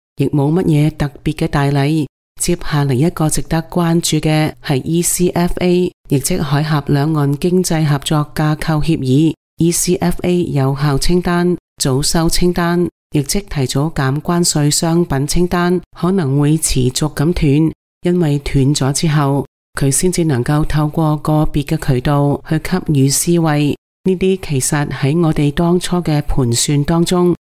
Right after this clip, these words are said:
冇超出我哋嘅預期。對於民進黨執政黨當局有乜嘢措施，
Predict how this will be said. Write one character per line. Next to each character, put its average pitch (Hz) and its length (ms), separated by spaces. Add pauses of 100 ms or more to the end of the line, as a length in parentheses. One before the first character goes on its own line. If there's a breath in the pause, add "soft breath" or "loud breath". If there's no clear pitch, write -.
(100)
冇 135 160
超 - 240
出 180 300
我 143 180
哋 151 100
嘅 156 120
預 151 240
期。 123 440 (360)
對 151 140
於 180 160
民 131 240
進 156 180
黨 147 240
執 - 220
政 165 200
黨 143 260
當 175 240
局 165 100 (220)
有 139 200
乜 165 220
嘢 147 240
措 156 200
施， 185 380